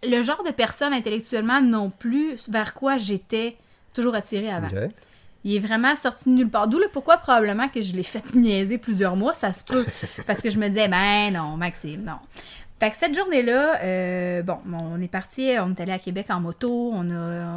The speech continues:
Speaker 1: on a dîné avec son meilleur ami, puis en redescendant, euh, Philippe a fait une manœuvre avec sa moto, il est décédé en avant
Speaker 2: Mm.
Speaker 1: de nos yeux.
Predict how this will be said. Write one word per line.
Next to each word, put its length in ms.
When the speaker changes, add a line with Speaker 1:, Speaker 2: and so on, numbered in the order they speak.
Speaker 1:
on 140
a 80
dîné 440
avec 360
son 160
meilleur 240
ami, 180
puis 260
en 220
redescendant, 720
euh, 440
Philippe 320
a 40
fait 180
une 100
manœuvre 400
avec 180
sa 240
moto, 500
il 100
est 60
décédé 400
en 100
avant 200
Speaker 2:
Mm. 60
Speaker 1:
de 60
nos 60
yeux. 140